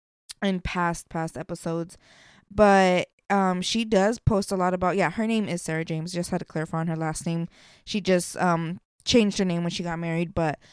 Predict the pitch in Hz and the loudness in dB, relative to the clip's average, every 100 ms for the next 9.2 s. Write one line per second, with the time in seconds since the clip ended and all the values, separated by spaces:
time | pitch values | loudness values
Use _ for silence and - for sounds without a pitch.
0 | - - - - _ 208 202 196 190 185 | -20 -20 -20 -20 _ -2 0 2 2 -2
1 | 175 180 _ _ _ _ - - 220 233 | -6 -12 _ _ _ _ 0 2 2 2
2 | 294 277 - 208 226 196 196 185 180 180 | 2 2 -2 0 0 2 2 2 2 2
3 | 185 190 185 180 - - 214 202 214 208 | 0 0 -2 -4 -6 -6 -2 2 2 2
4 | 202 185 185 190 185 - 175 165 147 - | 2 2 0 -2 -4 -2 -4 -2 -4 -6
5 | 202 220 214 185 - 202 202 196 190 180 | 0 2 4 2 0 -4 -2 -8 -6 -2
6 | 175 180 175 156 - 180 175 185 - 180 | 0 0 -2 -4 -6 -8 -6 -10 -6 -6
7 | 185 180 170 170 170 170 180 165 - 202 | -4 -6 -6 -6 -6 -2 -2 -2 -2 -4
8 | 180 180 190 185 175 - 202 240 175 170 | -2 -2 0 0 -2 -4 -8 -6 -6 -4
9 | 170 165 | -4 -6